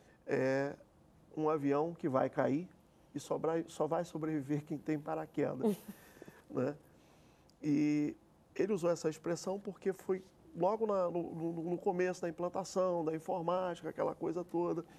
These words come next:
Speaker 1: As pessoas tinham uma certa resistência às transformações, à mudança.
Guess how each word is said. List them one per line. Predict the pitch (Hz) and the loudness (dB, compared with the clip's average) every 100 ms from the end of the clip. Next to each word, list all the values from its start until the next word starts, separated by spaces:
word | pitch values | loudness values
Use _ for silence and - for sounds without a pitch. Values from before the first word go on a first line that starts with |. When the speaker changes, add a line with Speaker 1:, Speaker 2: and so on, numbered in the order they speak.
| - - - - | -20 -20 -20 -4
Speaker 1:
As | 160 | -2
pessoas | - 170 185 180 | 0 2 2 2
tinham | - 196 | 0 0
uma | 190 | 0
certa | - 185 185 190 180 | 2 4 4 2 0
resistência | 175 180 175 - - 175 180 175 151 | 2 2 0 -6 -2 0 0 -2 -4
às | 151 | -2
transformações, | - 151 151 160 175 170 170 165 156 156 - - - - - | -4 -4 -2 -4 -4 -6 -2 2 2 -2 -10 -20 -20 -20 -8
à | - | -4
mudança. | 165 160 160 160 160 170 | -2 2 4 4 0 -6